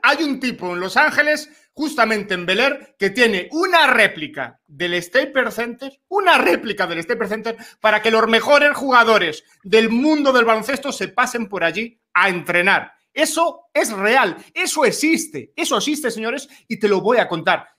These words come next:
Y alguno puede pensar, bueno, existe, pero probablemente exista desde hace muy poquita. No, señores, tenemos informaciones que por lo menos desde hace trece años esa réplica existe en la ciudad de Los Ángeles. Eso ha ocurrido,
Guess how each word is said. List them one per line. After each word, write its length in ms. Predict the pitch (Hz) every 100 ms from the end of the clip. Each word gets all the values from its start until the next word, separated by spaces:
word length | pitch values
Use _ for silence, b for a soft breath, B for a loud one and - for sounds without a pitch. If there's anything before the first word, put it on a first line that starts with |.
| -
Y 80 | 220
alguno 260 | 311 349
puede 200 | 349 285
pensar, 340 | 233 220 240 233
bueno, 200 | 359 214
existe, 400 | 202 311 - 330
pero 160 | 254
probablemente 440 | 190 240 247 240 226
exista 500 | 247 247 269 262 -
desde 300 | 180 185 190
hace 240 | 214 233
muy 220 | 185 220 233
poquita. 540 | 180 226 165 135 131 _ _ _
No, 220 | 185 240
señores, 500 | - 202 185 156 -
tenemos 520 | 233 220 330 359 349
informaciones 680 | 269 208 202 190 233 262 285 - b
que 260 | 240 240 240
por 220 | 226 220
lo 180 | 214 220
menos 340 | 285 277 180 151
desde 320 | 226 214 277
hace 260 | 330 180 170
trece 480 | - 381 294 262
años 360 | 254 254 269 - b b
esa 400 | 339 359 254 208
réplica 640 | 202 254 262 254 262 247 _
existe 680 | 180 165 - 226 - 226 226 180
en 140 | 165
la 120 | 160
ciudad 280 | 160 151 185
de 60 | 170
Los 160 | 156
Ángeles. 400 | - - 156 135 - B
Eso 280 | 359 370 277
ha 40 |
ocurrido, 540 | 214 214 262 330 330